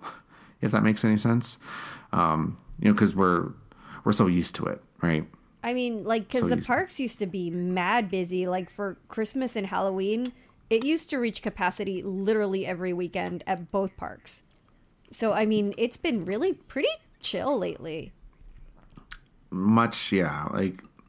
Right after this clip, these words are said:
Speaker 1: even I've noticed in the past few years, it's been, like, I don't wanna say declining, but, um, like, the weekends aren't as busy as before, but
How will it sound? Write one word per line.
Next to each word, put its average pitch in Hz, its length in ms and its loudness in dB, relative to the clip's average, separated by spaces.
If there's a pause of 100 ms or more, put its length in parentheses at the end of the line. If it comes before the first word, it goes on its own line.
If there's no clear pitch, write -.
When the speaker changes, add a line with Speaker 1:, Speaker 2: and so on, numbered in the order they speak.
(140)
Speaker 1:
even 113 200 8
I've 101 260 4
noticed 90 460 2
in 98 60 0
the 92 80 4
past 90 380 2
few 98 100 0
years, 90 320 2
it's - 160 -10
been, 92 560 0 (680)
like, 113 300 4 (100)
I 123 40 4
don't 147 80 4
wanna 147 120 4
say 110 140 4
declining, 135 720 4
but, 92 240 4 (1040)
um, 87 280 2
like, 98 160 4
the 107 80 2
weekends 95 400 4
aren't 90 200 4
as 85 100 2
busy 87 240 2
as 87 100 -2
before, 107 420 2
but 95 460 2